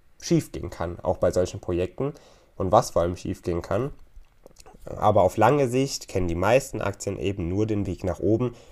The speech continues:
weil sich ein Unternehmen natürlich weiterentwickeln will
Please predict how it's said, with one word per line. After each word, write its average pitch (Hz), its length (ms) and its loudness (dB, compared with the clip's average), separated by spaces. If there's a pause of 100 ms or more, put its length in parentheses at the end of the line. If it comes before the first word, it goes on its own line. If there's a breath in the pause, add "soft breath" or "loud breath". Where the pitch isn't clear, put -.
(160 loud breath)
weil 113 160 6
sich 117 180 2
ein 98 80 2
Unternehmen 98 440 -2
natürlich 95 440 -2
weiterentwickeln 87 880 0
will 170 280 6